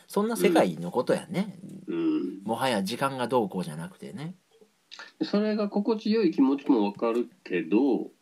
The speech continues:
Speaker 2: まあ、そんなにいいかなと思うね。
Speaker 1: ああ。え、じゃあそのチップ菓子は、その、まあ、ものとして可愛いっていうので。
Speaker 2: 可愛い、可愛い。見た目が気に入っただけです。
Speaker 1: ああ。え、実際どこには、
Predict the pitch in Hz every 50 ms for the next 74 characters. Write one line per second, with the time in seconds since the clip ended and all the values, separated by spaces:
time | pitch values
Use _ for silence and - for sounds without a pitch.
0 | _ _ _ _ _ _ _ _ _ _ _ _ _ _ _ _ _ _ - -
1 | - - - - - - - - 104 104 - - - 78 - - - - 76 76
2 | 78 82 82 90 95 107 120 127 135 139 - 123 98 92 98 107 113 113 - -
3 | 87 82 80 - - - 92 101 110 117 127 - - _ _ _ _ - - 85
4 | 85 87 175 - - 80 80 110 - - - - 180 196 190 185 208 151 147 165
5 | 160 147 139 151 - - - - - 135 131 131 - 135 127 123 120 120 - -
6 | - - 156 151 151 156 143 135 156 190 202 208 185 151 135 - - 151 - -
7 | 127 131 127 123 107 98 90 - - 98 95 95 95 87 85 104 135 127 - -
8 | 165 160 135 110 101 - - 95 85 - - 139 139 139 160 147 139 135 131 123
9 | - - 127 120 113 104 - - - - 85 - - - - - - - 117 113
10 | 110 107 104 101 92 85 78 80 - _ _ _ - 226 220 190 - - - -
11 | 214 196 170 170 196 202 180 147 156 190 180 190 170 160 113 87